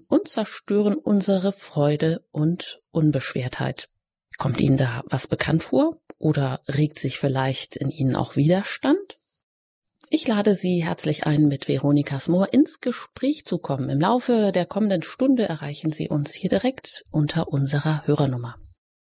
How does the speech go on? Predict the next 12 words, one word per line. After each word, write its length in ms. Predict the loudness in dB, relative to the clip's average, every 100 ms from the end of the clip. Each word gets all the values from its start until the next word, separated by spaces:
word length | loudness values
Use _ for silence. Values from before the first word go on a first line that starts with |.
| _
Aber 240 | 0 2 4
worum 200 | 4 4
geht's 260 | 0 -2
heute? 260 | -6 -6 -10
Es 140 | -6
geht 180 | 0 2
darum, 300 | 2 4 2
die 160 | 2 -2
Kunst, 640 | -4 4 4 4 -2 -4
sich 200 | -2 -2
selbst 680 | 0 0 0 -6 -8 -10 -8
anzunehmen. 960 | -2 0 0 0 2 4 4 4 2 0